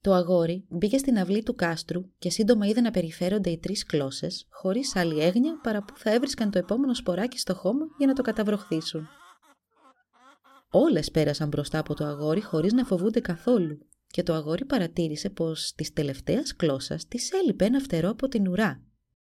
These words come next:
Με το που το είδε αυτό, ο νεαρός όρμησε κατά πάνω της, την άρπαξε από το λαιμό για να μην μπορεί να φύγει και την σήκωσε ψηλά. Έπειτα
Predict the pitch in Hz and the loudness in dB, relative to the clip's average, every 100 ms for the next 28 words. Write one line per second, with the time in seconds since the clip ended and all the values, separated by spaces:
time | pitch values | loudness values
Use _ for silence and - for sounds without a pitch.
0 | _ _ _ _ _ 185 180 160 160 135 | _ _ _ _ _ 0 0 -4 -4 -2
1 | 156 240 202 151 - 170 196 165 139 147 | 4 4 4 0 -2 0 2 0 0 -2
2 | 202 - - 147 254 262 269 254 226 208 | -4 -8 0 2 4 4 2 0 0 2
3 | 262 226 - 135 - - _ - 165 151 | 2 2 -2 -10 -14 -20 _ 2 2 4
4 | 156 - - 165 147 147 143 143 190 175 | 2 0 -2 -6 -4 -4 -4 -2 0 0
5 | 139 143 233 170 147 143 135 - 147 147 | -2 2 4 4 2 -2 -8 -2 -2 -2
6 | 269 - 190 - 143 - 220 254 214 - | -8 -4 -6 -4 -6 -2 2 2 0 -2
7 | 175 160 135 _ _ _ _ _ _ _ | 0 0 -2 _ _ _ _ _ _ _
8 | _ _ _ _ - 147 143 123 190 | _ _ _ _ 0 0 -2 -6 -6